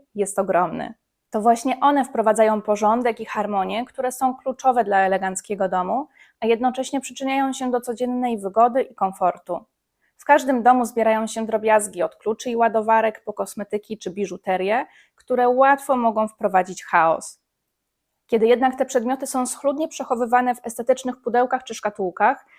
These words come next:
wnętrze natychmiast zyskuje na łagodnym, przemyślanym charakterze, a otaczająca przestrzeń przestaje być przypadkowa. Organizery pozwalają na wprowadzenie do wnętrza harmonii i spójności,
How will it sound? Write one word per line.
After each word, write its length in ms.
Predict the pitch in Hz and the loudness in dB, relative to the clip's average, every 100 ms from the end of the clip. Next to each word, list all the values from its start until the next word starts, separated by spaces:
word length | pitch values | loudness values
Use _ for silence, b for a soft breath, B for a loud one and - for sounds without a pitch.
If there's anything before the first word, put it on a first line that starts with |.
| b | b
wnętrze 480 | 214 214 254 254 262 | -8 -2 -2 -2 -2
natychmiast 640 | 262 262 277 277 285 254 247 | -2 0 -2 -2 0 0 -2
zyskuje 460 | 214 214 - 240 233 | -6 -6 -4 -2 0
na 120 | 226 | 0
łagodnym, 640 | 220 208 214 233 240 240 | 0 0 0 0 0 -4
przemyślanym 640 | 233 - 208 202 220 202 196 | -4 -6 -6 -4 -4 -4 -6
charakterze, 760 | 214 190 - 196 175 233 277 | -4 -4 -4 -4 -2 0 -2
a 120 | - | 0
otaczająca 640 | - 254 254 262 262 269 277 | -2 -2 -2 0 0 0 -2
przestrzeń 520 | - 269 269 - 269 | 0 -2 -2 -4 -8
przestaje 500 | 262 269 - 208 196 | -6 -12 -4 -2 -2
być 180 | 196 - | -4 -10
przypadkowa. 720 | - 180 185 - 185 170 - _ _ b b b | -12 -4 -4 -2 -4 -2 -8 _ _ b b b
Organizery 640 | - 226 233 247 240 285 | 0 2 2 0 2 2
pozwalają 520 | 294 277 262 277 277 277 | 2 -2 2 4 4 2
na 120 | 269 | -2
wprowadzenie 560 | - 277 262 247 277 | -4 -2 0 2 0
do 100 | 269 | 0
wnętrza 380 | 247 262 254 254 | 0 0 0 -4
harmonii 600 | 240 233 226 240 269 262 | -2 -2 2 2 0 -2
i 40 | 262 | -8
spójności, 840 | - 247 233 233 233 - 247 302 | -8 -6 0 0 -2 -6 -10 -12